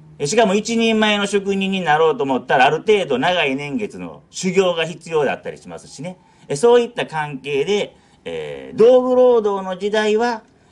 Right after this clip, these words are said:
えー、労働者は比較的優遇されていました。え、そして働いている労働者のほとんどは成人男性だったんですね。え、それが機械が発明されたんですね。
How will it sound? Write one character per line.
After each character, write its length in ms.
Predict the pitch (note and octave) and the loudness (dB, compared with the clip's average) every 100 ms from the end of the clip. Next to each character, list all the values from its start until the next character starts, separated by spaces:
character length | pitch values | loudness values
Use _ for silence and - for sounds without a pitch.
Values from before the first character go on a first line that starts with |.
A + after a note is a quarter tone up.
| _ | _
え 240 | F2+ D#2 D2+ | -14 -10 -2
ー、 20 | |
労 240 | D3 D#3+ | 2 2
働 180 | D#3 C3+ | 2 -2
者 100 | F3 | -2
は 240 | D3 D2+ - _ | -2 -4 -10 _
比 120 | - | -10
較 300 | E3+ G3+ G3+ | -2 -2 -2
的 320 | G#3+ A3 A3+ F#3 | -2 -2 -2 -4
優 140 | F3+ | -4
遇 200 | D#3 C#3+ | -2 -4
さ 140 | C3 | -2
れ 80 | G#2 | -8
て 80 | G2+ | -8
い 40 | |
ま 80 | E2 | -12
し 80 | - | -14
た。 100 | - _ _ - | -20 _ _ -10
え、 60 | - | -4
そ 160 | A#3 A#3 | 0 0
し 40 | |
て 100 | A3+ | 0
働 360 | A#3 B3 B3 A#3+ | 0 2 2 2
い 40 | |
て 80 | A#3+ | 2
い 40 | |
る 120 | A#3 | 2
労 220 | A#3 A#3+ A#3+ | 6 6 6
働 220 | A3+ A3 | 2 2
者 80 | G#3+ | -2
の 140 | F3+ | -2
ほ 160 | F#3+ G#3+ | -2 0
と 180 | C4 | 0
ん 80 | A#3+ | 2
ど 100 | A3 | 4
は 240 | A#3+ D#3+ - _ | 4 2 -6 _
成 340 | - G#3 G#3 G3 | -6 2 4 4
人 280 | F3 F3 C#3 | -2 -8 -2
男 220 | A#3+ G#3+ | -2 -2
性 180 | - - | -10 -18
だ 100 | A#1+ | -20
っ 60 | - | -20
た 120 | B1 | -20
ん 60 | |
で 80 | A#3+ | -20
す 60 | - | -16
ね。 200 | D#3 - _ _ _ - | -16 -16 _ _ _ -4
え、 40 | |
そ 120 | B3 | 0
れ 120 | C4+ | 2
が 280 | B3+ B3 - _ _ | 4 2 0 _ _
機 160 | - B3 | -12 -6
械 300 | C#4 C4 F3 | 0 2 2
が 180 | G3 - | 0 -2
発 260 | E3+ - | -6 -10
明 180 | D#3+ C#3+ | -10 -8
さ 120 | C3+ A2 | -8 -10
れ 80 | |
た 120 | F#2 - | -12 -16
ん 60 | |
で 80 | - | -18
す 60 | - | -14
ね。 200 | G#2 | -14